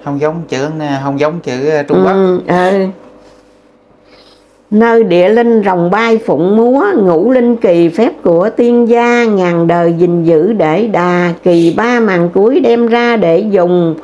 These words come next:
Speaker 2: Cờ ngũ sắc thiên cung ngọc đế, sắc dòng cầu cứu thế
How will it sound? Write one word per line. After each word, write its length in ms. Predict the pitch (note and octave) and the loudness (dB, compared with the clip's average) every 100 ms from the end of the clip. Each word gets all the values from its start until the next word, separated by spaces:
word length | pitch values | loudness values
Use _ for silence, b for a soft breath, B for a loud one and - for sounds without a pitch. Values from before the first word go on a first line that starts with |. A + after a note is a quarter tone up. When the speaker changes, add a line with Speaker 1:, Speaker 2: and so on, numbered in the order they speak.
| B B B B _ | B B B B _
Speaker 2:
Cờ 280 | - F#3 F#3 | -2 0 2
ngũ 300 | F3+ F3 G#3 | 2 2 0
sắc 240 | C#4+ G4+ - - | 0 -4 -4 -2
thiên 260 | B3+ B3 A#3+ | 2 2 0
cung 320 | B3 B3+ A3+ | 0 2 0
ngọc 200 | F3 - A3+ | -2 -4 -4
đế, 320 | A3 A#3+ C#4 G4+ F#4 - | -2 0 2 2 0 -4
sắc 280 | G4+ - | -8 -4
dòng 280 | A3+ F3+ F3 | -2 0 -2
cầu 360 | E3 F3+ E3+ E3 | -4 -2 -2 -2
cứu 180 | A3+ B3+ | -2 -2
thế 300 | F4 C#4+ D4 | 0 0 0